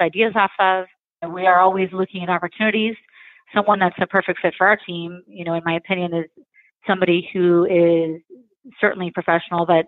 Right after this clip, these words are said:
also committed to the business as much as we are. And, um, we've had, uh, a, a couple of other people at, at some point on our team, and they've been fantastic. And, you know, one had retired and another one,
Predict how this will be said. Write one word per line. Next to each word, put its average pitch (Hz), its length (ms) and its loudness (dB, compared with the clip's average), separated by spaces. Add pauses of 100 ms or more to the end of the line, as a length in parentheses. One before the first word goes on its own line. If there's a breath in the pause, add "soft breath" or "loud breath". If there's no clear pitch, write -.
also 170 500 -2 (160)
committed 180 460 0
to 175 60 -18
the 175 80 0
business 175 420 0
as 170 120 -4
much 165 220 -4
as 160 100 -6
we 160 200 0
are. 202 240 4 (680 loud breath)
And, 170 560 2
um, 160 340 0 (380)
we've 180 360 0 (600 soft breath)
had, 185 280 2
uh, 165 380 0 (460)
a, - 200 -4
a 233 40 0
couple 208 240 0
of 185 80 -2
other 190 160 2
people 196 300 -4
at, 185 100 2 (160)
at 180 140 0 (100)
some 202 120 -6
point 185 200 -6
on 185 80 0
our 180 140 -2 (100)
team, 247 200 -2
and 185 160 0 (220)
they've 185 160 -2
been 175 160 -2 (160)
fantastic. 170 680 0
And, 170 200 -6 (580)
you 185 80 -12
know, 175 80 -4
one 175 160 0
had 180 140 -2
retired 190 560 2
and 175 320 -12
another 180 300 -2
one, 175 180 -4